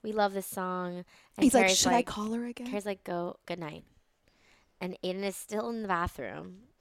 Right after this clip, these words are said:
Speaker 1: And she
Speaker 2: She apologizes. Um,
Speaker 1: And she, like, tries to bring back pulling his balls, and he's like, "Nah."
Speaker 2: Which honestly would not be my approach back into that. Like, the, she, she just doesn't treat this like it is the situation it is, you know? She comes at it, like,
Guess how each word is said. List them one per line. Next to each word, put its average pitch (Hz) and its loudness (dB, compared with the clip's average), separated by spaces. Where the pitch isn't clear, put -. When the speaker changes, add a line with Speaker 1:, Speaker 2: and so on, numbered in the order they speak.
Speaker 1:
And 175 -12
she - 0
Speaker 2:
She 277 4
apologizes. 185 4
Um, 180 0
Speaker 1:
And 240 -6
she, 226 -2
like, 202 2
tries 175 2
to 190 -6
bring 180 0
back 170 -2
pulling 165 -6
his 170 -8
balls, 156 -2
and 165 -8
he's 175 -10
like, 170 -4
"Nah." 247 -2
Speaker 2:
Which 320 6
honestly 311 6
would 247 0
not 190 4
be 156 -2
my 131 0
approach 110 -2
back - -4
into - -8
that. 90 -4
Like, - 2
the, 302 -2
she, - 2
she - 2
just 392 4
doesn't 466 4
treat 302 0
this 285 4
like 214 4
it 214 0
is 202 2
the 196 0
situation 180 2
it 131 -6
is, 101 0
you 190 -6
know? 185 -4
She - -2
comes 262 4
at 226 6
it, 196 4
like, 180 -2